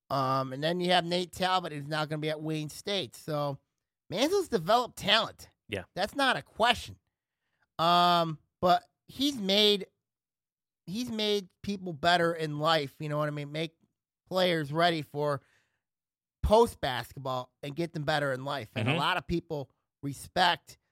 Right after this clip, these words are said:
Speaker 1: and a lot of alums love Coach Jim Mansell for what he has done.
Speaker 2: Yeah.
Speaker 1: But now when you look at this team now heading into next year, you're likely in the red. And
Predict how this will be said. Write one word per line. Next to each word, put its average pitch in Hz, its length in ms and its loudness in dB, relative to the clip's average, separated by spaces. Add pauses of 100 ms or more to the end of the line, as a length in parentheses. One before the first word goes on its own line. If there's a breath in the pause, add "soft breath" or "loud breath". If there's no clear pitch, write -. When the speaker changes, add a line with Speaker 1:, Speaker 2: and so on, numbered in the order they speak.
(340)
Speaker 1:
and 143 100 -8
a 139 40 -2
lot 180 320 4
of 143 140 -2 (340)
alums 156 640 0 (200)
love 151 460 0 (140)
Coach 139 240 -6
Jim 127 140 -8
Mansell 139 340 -6
for 139 160 -12
what 135 100 -8
he 131 120 -8
has 120 140 -10
done. 127 220 -12 (160)
Speaker 2:
Yeah. 90 160 -4 (1080)
Speaker 1:
But 156 140 -4
now 208 300 8
when 185 100 2
you 170 120 -2
look 185 200 -2
at 160 120 -2 (640)
this 190 240 -2
team 175 360 -4
now 170 180 2
heading 156 260 -4
into 143 140 -8
next 143 380 -6
year, 165 260 -2 (420)
you're 175 160 -2
likely 175 440 -2
in 117 80 -6
the 117 80 -8
red. 156 240 2 (540)
And 139 520 -2